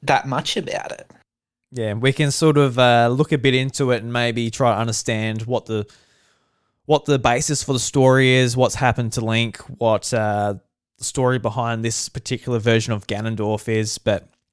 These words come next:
Speaker 2: it's hard to sort of look at all the details and figure out exactly what's going on. But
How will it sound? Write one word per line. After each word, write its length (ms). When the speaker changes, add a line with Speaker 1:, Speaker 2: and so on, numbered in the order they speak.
Speaker 2:
it's 160
hard 300
to 80
sort 220
of 240
look 320
at 140
all 120
the 100
details 560
and 140
figure 220
out 80
exactly 320
what's 120
going 240
on. 180
But 140